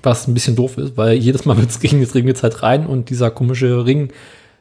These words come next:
der die Steine und den Sand um das Schwimmbad, äh, festhält, der seinerzeit eigentlich immer von Wasser festgehalten wurde, ist halt irgendwie, ne,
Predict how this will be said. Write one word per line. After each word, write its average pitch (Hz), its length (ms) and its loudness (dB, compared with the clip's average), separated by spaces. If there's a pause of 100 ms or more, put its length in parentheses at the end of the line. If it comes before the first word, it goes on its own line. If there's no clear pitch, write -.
(120)
der 120 240 4
die 117 120 2
Steine 139 420 0
und 135 120 -2
den 123 180 4
Sand 127 420 0
um 147 180 0
das 117 140 0
Schwimmbad, 135 560 0
äh, 135 720 -4
festhält, - 760 -2 (560)
der 131 160 4
seinerzeit 131 480 0
eigentlich 135 160 -4
immer 143 80 0
von 120 180 2
Wasser 135 360 2
festgehalten 117 600 0
wurde, 127 200 0
ist - 240 -4
halt - 280 -6
irgendwie, 123 480 -8
ne, 175 140 -4